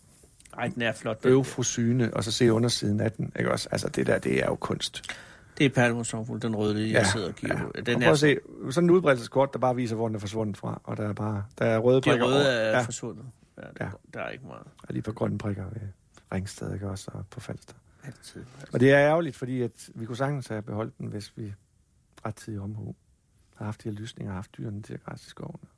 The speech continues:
Speaker 2: Ja, men
Speaker 1: Hvad er nummer to?
Speaker 2: det er sådan en sjov en, fordi der findes et, der findes et portræt af Vejle, taget om-, altså, for-, altså malet omkring atten hundrede og halvtreds af Skovgård, sådan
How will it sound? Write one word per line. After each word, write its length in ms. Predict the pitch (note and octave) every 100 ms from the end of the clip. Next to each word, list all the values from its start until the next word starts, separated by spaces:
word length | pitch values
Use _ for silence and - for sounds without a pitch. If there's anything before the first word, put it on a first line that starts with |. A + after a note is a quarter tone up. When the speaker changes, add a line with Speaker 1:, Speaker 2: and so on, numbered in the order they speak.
| _ _ _ _ _ _ _ _ _ _ _ _ _ _ _ -
Speaker 2:
Ja, 140 | C#3 A2+ -
men 240 | F#3+ G3+ - _
Speaker 1:
Hvad 140 | D#3
er 40 | E3
nummer 200 | E3+ D3+
to? 320 | - E3 - - - - - - -
Speaker 2:
det 80 | A3+
er 40 |
sådan 120 | B3 A3
en 40 |
sjov 280 | - G#3+ F#3
en, 200 | C3+ G#2
fordi 240 | D#3+ F3
der 120 | F3 E3
findes 380 | G#3 A#3 B3+ -
et, 320 | D#3+ - - _ _ _ _ _ _ _ _ _ _ _ _ _ -
der 100 | D#3
findes 480 | - F#3+ A#3 G#3+ -
et 360 | D3 D3 _ - - -
portræt 720 | D#3 - E3+ F#3+ - - - - - - _ _ _ -
af 380 | C3 B2+ B2+ A2+
Vejle, 480 | A2 B2 D3 D3+
taget 280 | A#2+ B2 B2
om-, 240 | B2 A#2+ -
altså, 200 | A#2+ -
for-, 180 | B2+ -
altså 220 | - A2 A#2
malet 320 | B2 C#3 D3
omkring 260 | B2 B2+ B2
atten 140 | B2+
hundrede 160 | B2 A#2
og 40 |
halvtreds 340 | A2 - A#2+
af 40 | -
Skovgård, 600 | - B2 C#3 C3+ G#2+ G#2+ -
sådan 340 | A#2+ A#2 A#2+